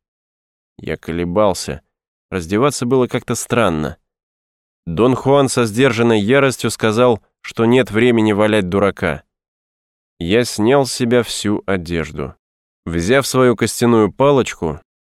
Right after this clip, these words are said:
он начертил на поверхности пасты две горизонтальные линии, разделив таким образом содержимое сосуда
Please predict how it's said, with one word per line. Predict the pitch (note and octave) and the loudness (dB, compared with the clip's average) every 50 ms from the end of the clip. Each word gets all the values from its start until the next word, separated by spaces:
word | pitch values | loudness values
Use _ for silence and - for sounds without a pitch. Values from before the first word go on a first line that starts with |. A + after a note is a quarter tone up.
| _ - | _ -4
он | F#2 F#2+ G2 | -2 0 0
начертил | G2 F#2 - - G#2+ G2+ - - B2+ B2 | 0 -2 -2 -2 -4 -2 -2 0 0 2
на | A#2 G#2+ G2+ | 2 2 2
поверхности | - G#2+ G#2 G#2+ G#2 - - G2 F#2 - - G2 | 2 2 2 2 0 0 -2 -6 -6 -4 -6 -8
пасты | - _ - B2 C3 B2 - - - A2+ | -6 _ -2 0 0 0 -2 -2 -4 -4
две | F#2+ F2 F#2 A#2 B2+ A#2 | -2 0 0 0 0 2
горизонтальные | A2 A2 G#2+ G2+ G2 G#2+ G#2 G2+ G2 A#2+ A#2 A2 G#2+ G#2+ G#2+ G#2 G#2 | 2 0 0 0 0 0 -2 0 0 0 0 2 2 0 0 0 0
линии, | G#2+ A2+ A2+ G#2 F2+ E2+ D#2+ D#2 C#2 B1 - _ _ _ _ _ _ _ _ _ _ _ _ - | 0 0 2 2 0 0 -2 -4 -4 -8 -12 _ _ _ _ _ _ _ _ _ _ _ _ -6
разделив | F2+ F2+ E2 D#2+ F2+ G2 G2+ G#2 F#2+ | -4 -4 -4 -2 -2 0 0 0 -2
таким | - G2+ F2+ - G2 G2+ A2 | -2 -6 -4 -2 0 2 2
образом | A#2 A2 G#2 G2+ F#2 G2+ G2 F#2 | 2 2 0 0 0 0 -2 -2
содержимое | - - G2 F#2+ G2+ F#2+ F#2 F#2+ A2 G#2+ G2+ F#2+ F#2 F2 | -2 -4 -4 -2 -2 -2 -2 0 0 0 2 2 0 -2
сосуда | - - F#2 - - - B2+ A#2+ A2 G#2 F#2 | -2 -6 -8 -6 -4 -4 -2 0 0 0 0